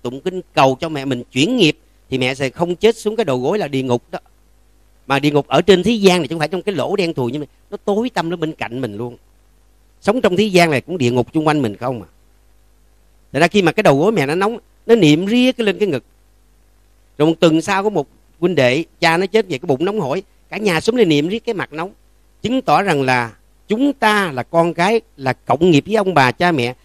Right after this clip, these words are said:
mình có quyền giúp đỡ ông bà cha mình, mình chuyển nghiệp ngay cái lúc cận tử nghiệp. Rõ chưa? Cho nên mình lập cái bàn án, mình tụng kinh là đương nhiên mình có quyền làm điều này.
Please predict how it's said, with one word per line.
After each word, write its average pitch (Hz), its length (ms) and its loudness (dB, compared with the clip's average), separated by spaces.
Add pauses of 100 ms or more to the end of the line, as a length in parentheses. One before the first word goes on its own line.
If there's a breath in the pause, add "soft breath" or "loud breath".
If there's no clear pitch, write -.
(160)
mình 156 300 6
có 247 160 6
quyền 156 460 2
giúp 220 160 0
đỡ 127 200 0
ông 196 140 -2
bà 139 80 0
cha 165 160 -2
mình, 139 160 0
mình 123 140 0 (120)
chuyển 165 220 6
nghiệp 175 200 2
ngay 170 220 0
cái 208 120 0
lúc 233 120 0 (120)
cận 127 260 0
tử 123 140 -2
nghiệp. 147 220 -4 (640)
Rõ 127 160 6
chưa? 170 280 4 (420)
Cho 175 80 6
nên 185 120 6
mình 135 160 2
lập 139 160 0
cái 208 100 -2
bàn 143 220 2
án, 196 120 0
mình 135 140 2
tụng 127 240 -2
kinh 180 160 2
là 123 420 0
đương 165 240 2
nhiên 175 220 0
mình 139 160 2
có 180 80 0
quyền 180 220 4
làm 120 240 0
điều 113 140 2
này. 107 220 -2